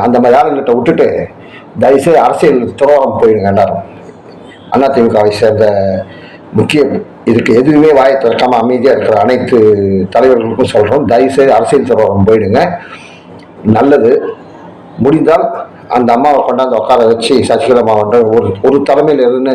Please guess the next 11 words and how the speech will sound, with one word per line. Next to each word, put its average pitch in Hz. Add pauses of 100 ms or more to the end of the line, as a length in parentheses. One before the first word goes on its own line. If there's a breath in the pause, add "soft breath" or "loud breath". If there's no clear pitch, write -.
(140)
தைரியமா 135 (120)
போல்டா, 127 (560 loud breath)
ஏன்னா 127 (100)
அந்த 104 (280)
அம்மா 135 (100)
கூட 123
இருந்தாங்க, 117 (220)
அம்மா 131
கூட 123
இருந்ததுனால 117
அந்த 101